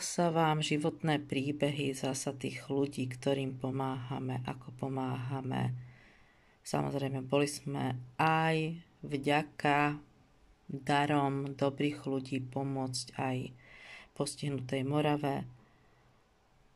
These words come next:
A nemáme stovky príbehov, lebo my sme malá organizácia, takže momentálne nie je v našich možnostiach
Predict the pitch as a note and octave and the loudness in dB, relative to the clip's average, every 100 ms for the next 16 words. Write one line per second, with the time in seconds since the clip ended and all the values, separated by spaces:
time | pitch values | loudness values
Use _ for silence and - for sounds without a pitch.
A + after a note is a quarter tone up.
0 | _ - D#3 F3 G3 G3 G3 F#3+ - G3 | _ -2 2 8 10 10 8 6 4 4
1 | G3+ A#3+ A#3 F#3 E3+ E3 D#3+ D3+ D3 D3 | 6 0 2 0 2 2 4 4 4 4
2 | D3+ D3+ D3 - D3+ D3 C#3+ C#3+ C#3 D3 | 2 2 -2 -2 0 2 2 2 2 4
3 | E3 F3 G3+ G#3 G#3+ A3 A3 A3 A3 A3 | 6 6 6 6 4 4 6 6 6 4
4 | - A3 A3 A3 A3+ - _ - - - | 2 6 8 8 6 -2 _ -20 -20 -20
5 | - - - _ _ _ _ _ _ _ | -20 -20 -20 _ _ _ _ _ _ _
6 | _ _ _ - D#3 D3 D3 D3+ E3 F3 | _ _ _ -6 -4 -2 0 4 6 6
7 | E3+ E3+ D#3+ D3+ D3+ D3+ D3 D3 C#3+ D#3 | 4 4 6 6 6 4 2 2 2 4
8 | F3 F3+ E3+ D#3 D3+ D3+ - D3+ - D3+ | 6 6 4 4 2 2 -2 -4 -4 0
9 | D3+ E3+ F3 F3+ E3 - - E3 D#3+ D#3 | 4 4 4 2 0 -8 0 4 4 2
10 | - - | -6 -18